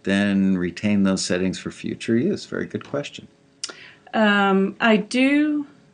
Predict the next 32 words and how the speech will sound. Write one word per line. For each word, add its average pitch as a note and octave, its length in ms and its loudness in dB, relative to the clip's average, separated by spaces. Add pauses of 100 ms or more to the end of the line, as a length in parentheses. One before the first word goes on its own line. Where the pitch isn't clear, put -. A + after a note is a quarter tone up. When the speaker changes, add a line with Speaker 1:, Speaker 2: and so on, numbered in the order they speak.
(460)
Speaker 2:
create, A#3+ 500 2
yeah, G3+ 500 8
I, A#3+ 320 6
I A#3+ 80 6
like A#3 240 8
to G#3 100 2
call G#3 220 2
it F#3 160 2
creating G3 520 2
the E3+ 100 4
performance, F3 800 0
which A#3 120 6
is G3 140 0
why A3 100 8
it G3+ 100 4
takes F#3 220 0
so F3+ 80 -2
long, F3 280 4
because F3 320 -2
you're F#3 120 4
not F3 320 2 (380)
performing F#3+ 520 4
one F3 160 6
instrument F#3+ 400 2
anymore. D3+ 300 0
You're D3+ 120 -2
performing F3 760 0
every F#3 260 4
instrument E3+ 540 0
of D3+ 100 -6
the - 80 -4
orchestra, F3 680 -4